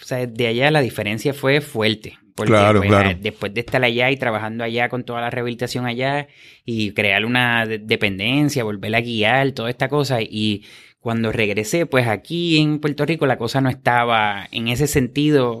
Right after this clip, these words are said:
Speaker 1: o sea, de accesibilidad y pe-, preparación y eso co-, como allá.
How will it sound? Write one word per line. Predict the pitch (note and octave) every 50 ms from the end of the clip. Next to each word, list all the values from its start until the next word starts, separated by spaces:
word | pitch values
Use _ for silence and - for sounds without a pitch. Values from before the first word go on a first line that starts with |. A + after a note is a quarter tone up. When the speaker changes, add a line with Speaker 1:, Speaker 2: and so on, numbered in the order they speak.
| -
Speaker 1:
o | - -
sea, | - A2+ A2 A2
de | G#2+ G#2+
accesibilidad | G#2+ G#2 - - G#2+ - A#2 G2+ G2+ G2 F#2+ F#2+ G2+ A2+ A#2+ C3+ C#3 C#3 C#3 C3
y | B2 A2
pe-, | G2+ G#2 G#2 - _ - G2+ G2
preparación | F#2 - - A2 F#2+ - F#2+ F2+ F2+ F2+ - B2 B2+ C3 C#3 C3+
y | C3+ C3+ C#3+ D3
eso | D3 D3 C#3+ B2+ A#2 A2+
co-, | - G#2+ G2+ - -
como | - G#2+ G#2 G#2 F#2+ F2+
allá. | F2 F2+ G2+ G#2 F#2